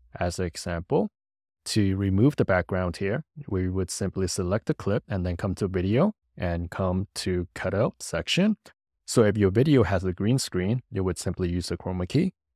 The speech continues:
In this case, it doesn't have a green screen, so we would just scroll down and come to auto cutout.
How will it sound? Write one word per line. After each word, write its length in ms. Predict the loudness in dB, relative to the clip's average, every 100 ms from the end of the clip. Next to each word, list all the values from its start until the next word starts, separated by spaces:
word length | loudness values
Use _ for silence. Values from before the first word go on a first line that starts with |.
| -4
In 140 | 0
this 180 | 2 0
case, 400 | 0 0 0 -4
it 160 | -6
doesn't 300 | -4 -2 -2
have 100 | -2
a 40 | -4
green 220 | -4 -4
screen, 300 | -2 0 0
so 180 | 0 -2
we 140 | -2
would 220 | -4 -8 -10 -8
just 200 | -6 -6
scroll 340 | -4 -2 -2
down 360 | -2 0 2 0 -2
and 240 | -8 -8
come 220 | -4 -6 -6
to 180 | -8
auto 400 | -4 -2 0 0
cutout. 560 | -2 -4 -2 0 -2 -6